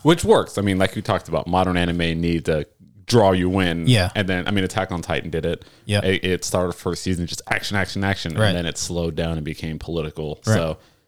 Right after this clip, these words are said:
Speaker 1: I obviously like slow burn anime. I like slow character development. I, it draws me in 'cause I'm weird like that. So when I read it in the manga, I was like, "Yo, I fucks with this."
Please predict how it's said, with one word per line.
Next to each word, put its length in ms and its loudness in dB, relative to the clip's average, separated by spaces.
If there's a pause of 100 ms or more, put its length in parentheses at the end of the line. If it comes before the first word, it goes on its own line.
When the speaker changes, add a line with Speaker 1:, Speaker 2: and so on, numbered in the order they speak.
(380)
Speaker 1:
I 460 2
obviously 360 2
like 220 2
slow 260 0
burn 220 -2
anime. 400 -2
I 120 0
like 320 0
slow 340 0
character 340 -2
development. 680 -4
I, 80 0
it 280 -4
draws 340 2
me 160 -4
in 240 -6 (160)
'cause 120 0
I'm 160 0
weird 240 0
like 200 -4
that. 240 -4
So 320 -4 (360)
when 160 2
I 100 6
read 240 6
it 60 2
in 80 2
the 60 2
manga, 340 2
I 60 2
was 220 0
like, 160 -8
"Yo, 140 -4
I 60 4
fucks 360 0
with 160 -8
this." 380 -4